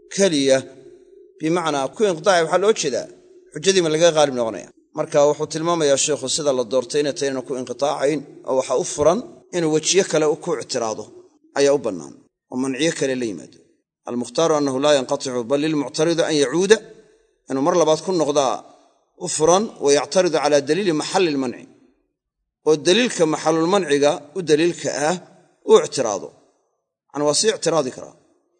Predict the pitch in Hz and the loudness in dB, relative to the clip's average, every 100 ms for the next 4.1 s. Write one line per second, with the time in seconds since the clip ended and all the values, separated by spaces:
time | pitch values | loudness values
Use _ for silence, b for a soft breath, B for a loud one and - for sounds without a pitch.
0 | _ _ 165 175 240 233 196 170 196 180 | _ _ 0 4 8 8 8 4 2 4
1 | 175 165 208 180 160 - 160 180 185 143 | 2 0 -2 -2 0 -2 0 0 0 -4
2 | 123 143 143 156 175 143 - 147 - - | -2 -4 0 0 0 -2 -4 -4 -10 -14
3 | - _ _ _ _ _ _ - 151 160 | -18 _ _ _ _ _ _ 4 4 4
4 | 135 | 0